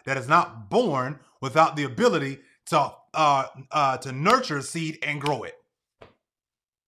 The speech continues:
So when we spend most of our lives consuming everything around us,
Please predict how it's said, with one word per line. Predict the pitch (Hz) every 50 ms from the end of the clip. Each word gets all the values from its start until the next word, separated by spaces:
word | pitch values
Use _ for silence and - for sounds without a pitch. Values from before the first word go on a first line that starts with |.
| _ _ _ _ _ _ _ _ _ _ _ _ _ _ _ _ _ _ _ _ _ _ _ _ _ _ _ _ _ _ _ _ _ _ _ _ _ _ _ _ _ _ _ _ _ _ _ _ _ _ _
So | - - - - 247 226
when | 226 220 214 208
we | 208 214
spend | 208 - - - - - 285 320 359 359 349 302
most | 262 269 294 330 330 320 320 320
of | 285 240
our | 262 254 240 233
lives | 233 240 262 311 302 262 180 143 135 160 214 240 220 - - - _ _ _ _ _ _ _ _ _ _ _ _ _ _ _ _ _ _ _ _
consuming | - - 254 240 208 - - - - - - 339 359 359 339 262 190 165 156 156 170 175 170 - _ _ _ _ _ _ _ _ _ _ _ _ -
everything | 214 269 311 311 294 302 285 285 285 277 254
around | 240 220 214 254 285 302 311 302 240 165
us, | 147 160 160 - - -